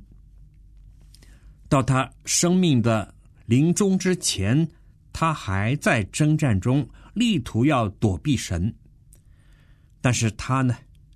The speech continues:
却永远办不到。最后，在那场征战的压力下，他的情感生命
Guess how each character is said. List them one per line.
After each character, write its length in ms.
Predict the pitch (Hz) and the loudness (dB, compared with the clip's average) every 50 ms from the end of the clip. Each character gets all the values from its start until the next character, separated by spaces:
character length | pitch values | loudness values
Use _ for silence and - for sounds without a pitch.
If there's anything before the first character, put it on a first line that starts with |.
| - - - | -20 -18 -12
却 300 | - - 139 117 98 - - - | -4 -2 0 0 0 -4 -10 -10
永 400 | - 123 113 113 110 131 165 190 | -2 2 2 4 4 2 2 2
远 240 | 185 143 92 78 73 - | 2 2 0 0 -4 -4
办 180 | - 110 92 78 | -4 -2 -2 -2
不 140 | - 85 85 | -2 -4 -4
到。 180 | - 95 - - - - - - - - - - - - - - - - - - - - - - - - - - - - - - - | -4 -6 -8 -10 -20 -20 -20 -20 -20 -20 -20 -20 -20 -20 -20 -20 -20 -20 -20 -20 -20 -20 -20 -20 -20 -20 -20 -20 -20 -20 -20 -20 -14
最 160 | - - 170 156 | 0 0 0 2
后， 360 | 160 165 151 147 143 131 117 | 4 4 4 4 2 0 0
在 220 | 120 - 165 147 | 0 0 2 2
那 240 | 151 170 196 202 175 | 4 2 2 2 0
场 280 | 127 113 101 92 98 98 | 0 0 0 0 0 0
征 280 | - 170 165 175 180 175 | 0 0 2 2 2 2
战 220 | 170 165 139 110 | 2 2 2 2
的 120 | 101 110 131 | 2 2 0
压 180 | 147 151 151 | 0 0 2
力 140 | 151 147 117 | 2 2 0
下， 280 | 104 - 143 120 101 104 | 2 0 0 0 0 -2
他 200 | - - - 139 | -4 -4 -4 -2
的 260 | 120 127 120 113 113 110 | 0 2 0 0 0 -2
情 360 | - - - 120 147 180 190 | -4 -2 0 2 2 2 2
感 260 | - 117 90 80 76 | 2 0 0 -2 -2
生 300 | - - - 143 139 143 | -6 -4 -2 0 2 2
命 260 | 160 160 127 104 95 | 2 4 2 2 0